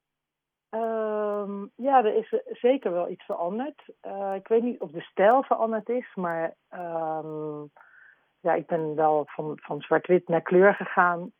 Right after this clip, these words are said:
Maar het is eigenlijk ook, eh, heeft het, loopt het misschien parallel met waar ik het nu over heb. Ik, ik heb het gevoel dat in het eerste project, eh, ik veel meer bij mensen was. Eh, v-, eh,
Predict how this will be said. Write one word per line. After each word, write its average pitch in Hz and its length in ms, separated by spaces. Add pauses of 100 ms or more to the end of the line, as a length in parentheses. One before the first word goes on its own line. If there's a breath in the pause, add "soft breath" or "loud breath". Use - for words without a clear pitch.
Maar 180 220
het 175 140
is 185 180
eigenlijk 262 440
ook, 202 520 (1080 soft breath)
eh, 175 320
heeft 202 220
het, 196 100 (440)
loopt 214 340
het 196 120
misschien 190 320
parallel 185 600
met 170 240
waar 165 180
ik 160 100
het 170 120 (120)
nu 190 240
over 160 280
heb. 151 160 (180)
Ik, - 260
ik 196 200
heb 185 160
het 185 120
gevoel 190 400
dat 175 220
in 170 120
het 170 140
eerste 208 320
project, 170 520
eh, 156 520
ik - 200 (140)
veel 214 260
meer 165 440 (460)
bij 170 200
mensen 202 400
was. 240 400 (540)
Eh, 170 580
v-, - 100 (300)
eh, 170 120